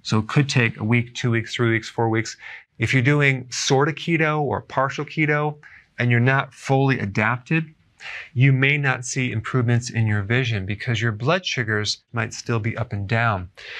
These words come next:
One of the big symptoms of blurriness or loss of vision is hypoglycemia, low blood sugar. And the way to solve that is to switch over and start burning fat as fuel.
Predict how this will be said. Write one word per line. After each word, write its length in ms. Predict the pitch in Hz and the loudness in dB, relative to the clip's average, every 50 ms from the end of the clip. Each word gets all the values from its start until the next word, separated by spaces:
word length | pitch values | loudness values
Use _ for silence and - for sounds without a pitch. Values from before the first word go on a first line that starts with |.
| - - - | -16 -12 -4
One 260 | - 113 120 135 170 202 | 0 4 4 6 6 4
of 100 | 196 160 | 2 2
the 60 | 135 | 2
big 220 | 120 143 143 131 | 2 2 0 0
symptoms 800 | - - - 151 151 147 - - 113 104 104 101 - - - - _ _ _ | -2 -2 0 2 2 2 2 0 0 0 0 -2 -4 -6 -8 -10 _ _ _
of 320 | - 117 117 113 110 - - 117 | 0 0 2 0 -2 -6 -10 -6
blurriness 920 | 104 113 110 120 123 131 139 139 143 143 139 135 135 139 - - - - - _ | -2 2 4 4 4 4 4 4 2 2 2 0 0 0 -2 -4 -6 -8 -14 _
or 220 | - 110 110 110 107 | -4 -2 0 0 2
loss 280 | 110 113 113 113 - | 2 0 0 0 -4
of 60 | 107 104 | -4 -2
vision 380 | 110 110 113 - 147 147 - | 0 0 0 0 -2 -2 -2
is 320 | - 110 107 110 - - - _ _ _ _ _ _ _ - | 0 0 0 0 -2 -6 -10 _ _ _ _ _ _ _ -6
hypoglycemia, 1300 | - - 143 143 143 139 143 - 123 117 117 113 113 113 107 110 104 - 135 131 123 110 98 95 - 117 | -2 0 0 0 -2 -6 -4 -2 0 0 0 0 -2 -2 -2 -2 -2 0 0 2 2 2 0 -2 -4 -4
low 320 | 104 107 110 113 113 113 | -2 0 2 2 2 0
blood 340 | 104 104 110 110 110 107 - | -2 -2 -2 -2 -2 -2 -4
sugar. 460 | - - - 120 110 104 101 87 87 - | -4 -2 0 0 2 0 -2 -4 -4 -8
And 120 | - 123 127 | -8 -4 0
the 40 | |
way 120 | 123 131 151 | 2 2 2
to 80 | 147 | 2
solve 380 | 143 - - 208 233 277 285 220 | 0 0 0 2 2 0 0 0
that 280 | 139 131 123 131 135 - - | 0 0 0 0 -4 -4 -2
is 260 | 131 127 127 123 120 | -2 0 0 0 -2
to 440 | - - - 135 127 123 123 120 120 - - - - | -2 0 2 2 4 4 4 2 0 -2 -8 -12 -8
switch 380 | - - - 160 156 160 - | -6 -2 0 0 0 2 2
over 480 | 160 170 190 180 123 117 107 110 117 - _ _ _ _ _ _ - | 2 4 4 2 2 2 0 0 -2 -6 _ _ _ _ _ _ 0
and 100 | 127 120 | 2 2
start 340 | - - - 135 123 120 117 | 2 2 2 0 0 0 0
burning 280 | 110 123 120 120 117 98 | 0 2 4 2 2 0
fat 280 | - - 131 120 117 | 0 0 0 2 2
as 140 | 110 104 - | 0 -4 -8
fuel. 560 | - - 156 185 208 170 127 120 120 120 123 | -4 0 4 4 6 6 6 4 2 0 -2